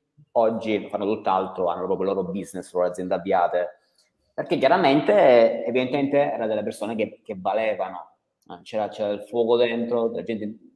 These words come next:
molto veloce, molto smart, molto quick, e si sono rivelati, io ovviamente riconosco questo nelle persone,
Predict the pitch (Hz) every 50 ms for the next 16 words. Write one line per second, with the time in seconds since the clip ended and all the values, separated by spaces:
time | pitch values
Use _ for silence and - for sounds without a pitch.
0 | _ _ _ 110 117 117 - 120 117 113 107 110 107 110 107 - - 110 104 104
1 | 107 107 - 110 104 101 104 101 98 98 98 - - - - 98 95 95 - 104
2 | 95 98 95 95 90 - _ _ 104 104 104 101 - _ _ _ _ _ _ _
3 | - - - 143 135 120 117 127 120 147 143 123 120 131 135 139 127 110 - -
4 | 104 113 120 113 107 95 104 104 110 113 127 127 104 92 - - 98 90 101 95
5 | - - 98 92 92 92 92 131 127 - - 101 87 85 95 107 107 -